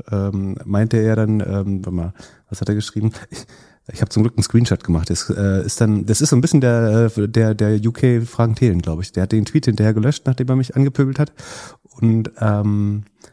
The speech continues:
der ist ja auch der Jüngste, der jemals im Dragon's Den war, also in dem, äh, Höhle der Löwen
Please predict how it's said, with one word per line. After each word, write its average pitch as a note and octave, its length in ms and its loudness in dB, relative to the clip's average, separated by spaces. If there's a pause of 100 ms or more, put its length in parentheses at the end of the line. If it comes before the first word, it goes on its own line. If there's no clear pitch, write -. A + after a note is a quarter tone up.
(140)
der G2+ 80 0
ist - 80 -2
ja B2 60 4
auch A2 80 0
der A#2 140 2
Jüngste, C3 560 2
der A#2+ 120 2
jemals B2 260 2
im A2 200 2
Dragon's G#2+ 400 0
Den G#2+ 240 2
war, F2+ 140 0
also F#2 180 -4
in F#2+ 80 -2
dem, F2+ 280 0
äh, F#2 240 -2 (220)
Höhle A2+ 100 2
der G#2 120 2
Löwen G#2 380 -2